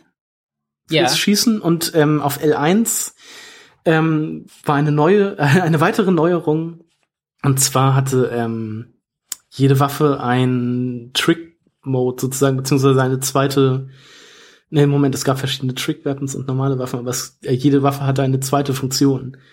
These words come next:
Speaker 1: Mhm.
Speaker 2: die man mit L eins, äh, au-, äh, ausführen konnte, beziehungsweise in eine Combo sogar noch mit einbauen konnte.
Speaker 1: Und das, das ist ja, ähm, immerhin, man kann, also ich glaub, was ich halt nicht so,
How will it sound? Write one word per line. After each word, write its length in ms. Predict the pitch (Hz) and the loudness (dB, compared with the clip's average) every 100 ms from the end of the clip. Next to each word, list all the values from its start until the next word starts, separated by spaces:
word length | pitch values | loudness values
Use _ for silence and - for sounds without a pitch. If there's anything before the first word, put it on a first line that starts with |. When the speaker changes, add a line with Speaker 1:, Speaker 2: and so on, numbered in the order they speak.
| _ - | _ -4
Speaker 1:
Mhm. 380 | 151 147 165 - _ _ _ _ - | 0 0 -2 -8 _ _ _ _ -6
Speaker 2:
die 160 | 127 135 | 0 2
man 180 | 123 | 4
mit 140 | 127 131 | 2 2
L 120 | 123 | -2
eins, 500 | 117 120 127 - - | 0 -2 -2 -2 -4
äh, 120 | - 123 | -2 -2
au-, 300 | 120 120 - _ | -2 -6 -10 _
äh, 180 | 131 123 | -6 -2
ausführen 360 | - 135 139 123 | 0 2 2 0
konnte, 420 | 123 113 123 135 - _ _ | 0 -2 -4 -6 -12 _ _
beziehungsweise 540 | 139 - 135 135 131 | -6 0 2 2 2
in 80 | 135 | 2
eine 160 | 131 131 | 2 0
Combo 380 | 135 143 139 139 | 0 2 4 2
sogar 240 | 127 123 | 2 2
noch 160 | 123 - | 0 0
mit 160 | 131 | 0
einbauen 400 | 127 131 123 120 | 0 -2 -2 -4
konnte. 400 | 123 123 123 135 135 - _ _ | -4 -4 -4 -6 -8 -16 _ _
Speaker 1:
Und 160 | 156 160 | 2 2
das, 240 | 156 - | 2 -2
das 240 | - 139 160 | -6 -6 -2
ist 220 | 156 - | -2 0
ja, 560 | 151 139 135 104 139 139 | 2 2 0 -2 -4 -4
ähm, 400 | 131 127 120 _ _ _ - | -6 -8 -12 _ _ _ -4
immerhin, 540 | 160 156 143 139 127 _ _ _ _ | 0 0 0 -6 -12 _ _ _ _
man 120 | 160 | -8
kann, 280 | 151 160 160 | -4 -2 -4
also 220 | - 151 151 | -6 -2 -2
ich 180 | 135 | 0
glaub, 360 | - 151 147 - _ _ | 2 2 0 -6 _ _
was 320 | 143 147 147 | -4 -4 -4
ich 240 | - 160 - | -4 -4 -2
halt 240 | 147 135 | -2 -4
nicht 200 | 147 151 | -4 -4
so, 180 | 151 135 | -4 -8